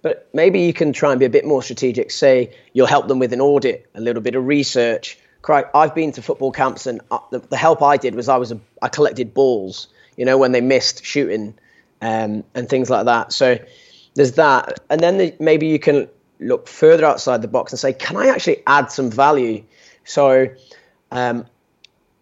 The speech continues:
I mean, I've lectured on this with Kareem, near Kareem Khan, and what he always says is, his example is, if you like cricket, you know that there's gonna be finger injuries and there's gonna be back injuries, pars,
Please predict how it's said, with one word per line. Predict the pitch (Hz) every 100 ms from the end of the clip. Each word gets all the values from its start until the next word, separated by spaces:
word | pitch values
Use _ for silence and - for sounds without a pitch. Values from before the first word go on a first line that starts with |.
| _ _ _
I | 127
mean, | 147 151
I've | 156
lectured | 190 - 147
on | 139
this | 135 -
with | 131 113 -
Kareem, | 139 135 127 117
near | 131 131 123
Kareem | - 135 127 120
Khan, | 143 135 127
and | 135
what | 139
he | 156 127
always | 147 139 123
says | - 95 82 - - _ -
is, | 123 120 117 - _ - _ _ _
his | 135 131
example | 127 135 123 123
is, | 117
if | 135 196
you | 220
like | 165 143
cricket, | - 160 160 107 - _ _
you | - 147
know | 151 156
that | 135
there's | 127 127
gonna | 131 120
be | 117
finger | - 156 135 117
injuries | 104 98 87 120 - - _ _
and | 123 131
there's | 131
gonna | 123 139
be | 135
back | 123 156 143
injuries, | 131 120 104 90
pars, | - 139 139 131 113 104